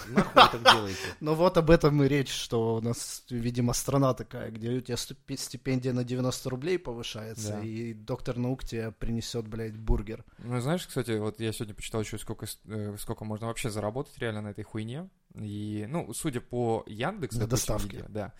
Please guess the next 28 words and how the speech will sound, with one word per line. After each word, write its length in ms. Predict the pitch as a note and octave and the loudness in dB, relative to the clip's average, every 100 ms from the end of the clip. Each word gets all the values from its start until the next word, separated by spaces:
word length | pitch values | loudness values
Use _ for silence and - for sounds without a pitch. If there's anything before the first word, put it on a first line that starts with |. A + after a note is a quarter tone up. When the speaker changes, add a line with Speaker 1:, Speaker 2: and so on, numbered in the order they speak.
| - | -6
Speaker 2:
Мгм. 240 | A#2 A#2+ | -2 -2
Speaker 3:
То 80 | A2+ | -2
есть 140 | G#2 | -6
они 200 | - A2+ | -4 -6
платят 380 | B2 B2 B2 A#2+ | -2 0 2 0
там, 260 | - A2 G#2+ | 0 -2 -2
у 60 | |
них 240 | A2+ A2 - | -6 -8 -6
есть 220 | G#2+ - | -6 -6
три 140 | A2+ G#2+ | -6 -6
касты. 500 | - G2+ - C3+ D3+ _ - | -6 -8 -8 -14 -16 _ -16
Типа, 420 | - - A2+ G2+ - _ | -12 -4 -4 -4 -10 _
Speaker 2:
Ух 100 | - | -2
Speaker 3:
лох 280 | A#2+ B2+ | 2 4
Speaker 2:
ты. 60 | - | 4
Speaker 3:
опаздывающий, 920 | A2+ C#3+ C3+ C3+ C3 B2 - B2 A2 - | 4 2 2 0 0 -2 -4 -4 -4 -8
ну, 300 | A#2+ F#3 A2 | -8 -4 -4
лох 360 | A#2 A#2+ - | -2 -2 -4
такой 320 | - A2 - | -6 -6 -4
средний 500 | G#2 - B2+ C3 C3 | -6 -2 -2 -2 -2
опаздывающий, 760 | B2+ - A#2+ A2+ A2+ A2 A2 A2+ | -6 -2 -4 -2 -6 -8 -8 -12
и 120 | - | -10
есть, 320 | A2 A2 A2+ - | -8 -6 -6 -8
типа, 160 | A2 | -12
который 260 | G#2+ G#2+ G#2 | -10 -6 -6
вообще 240 | G2+ - | -6 -8
не 100 | G#2+ | -10
опаздывает. 580 | F#2+ - F#2 F#2 - - | -10 -12 -14 -12 -16 -16